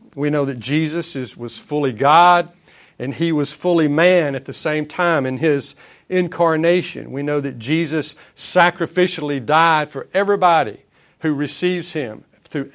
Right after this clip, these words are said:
for everybody who comes to him in faith and repentance. And he is the only sacrifice. We know that. We know that he rose bodily. He rose bodily from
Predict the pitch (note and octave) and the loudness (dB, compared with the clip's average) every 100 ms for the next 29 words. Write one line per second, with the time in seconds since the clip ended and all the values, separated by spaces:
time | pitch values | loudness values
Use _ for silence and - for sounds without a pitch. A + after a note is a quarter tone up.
0 | - - D3+ F3 G#3+ G#3 F3+ F3 E3 D3 | -10 -4 0 2 2 4 4 4 2 -2
1 | C3+ - - - - G3+ - E3+ C#3 D#3 | -6 -8 -18 -8 -2 -2 -2 -4 -2 -2
2 | D3 C#3 C3 - - F3 F3 D3+ - _ | -2 -4 -8 -8 0 2 2 0 -8 _
3 | - - D#3 D#3 C#3+ C3+ F#3 F3+ A#2 - | -20 -8 -4 -2 -2 0 0 0 -4 -10
4 | B2 A2+ F#3 E3 F#3 G3+ G3 - D3 C#3 | -10 -6 -6 0 4 6 6 2 -2 0
5 | F3 F#3+ G3 D#3 C#3 C3+ _ _ - - | 2 2 2 0 -2 -4 _ _ -14 -2
6 | F#3+ F#3 - B2+ - A2 - - D3+ E3 | 2 2 0 -8 -6 -8 -10 -8 -4 -2
7 | G#3 A#3 A2+ A#2 - - _ _ - D3 | -2 -4 -8 -8 -12 -16 _ _ -6 0
8 | E3 E3 D3+ F3 E3+ E3 F3+ F#3 F#3 C3+ | 2 2 0 -4 2 6 8 8 4 0
9 | A2 G#2+ D#3 F#3 F3 D3 A#2+ - _ _ | -10 2 6 8 6 2 -6 -10 _ _
10 | _ _ _ _ _ _ D#3 D#3 E3 E3+ | _ _ _ _ _ _ -4 0 2 2
11 | D3 A#2+ D3+ F3 G3 D#3 C3+ - D#3+ D#3+ | 0 0 6 6 6 2 -4 -4 -2 0
12 | E3+ F3 D3 | 0 -2 -8